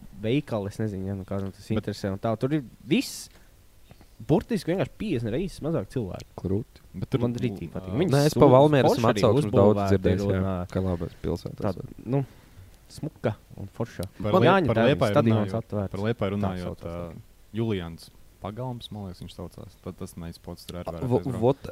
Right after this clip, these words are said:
Speaker 3: es neesmu tās, tādas piedz-, izklaides vietas, nu, nu,
Speaker 2: Jā,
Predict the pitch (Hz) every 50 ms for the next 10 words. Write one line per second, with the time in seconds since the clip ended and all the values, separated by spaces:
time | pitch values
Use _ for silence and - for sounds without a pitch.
0 | - 131 139 131 - - 135 143 143 139 123 - - 117 - - 107 107 104 -
1 | - - _ _ - 117 110 104 98 92 101 - - - - - _ - - -
2 | _ _ _ _ _ _ - - 143 127 113 - - - - - - - - -
3 | - - - 123 - - 120 104 98 95 90 98 98 95 - - 117 110 101 -
4 | - - - - - 107 98 98 95 92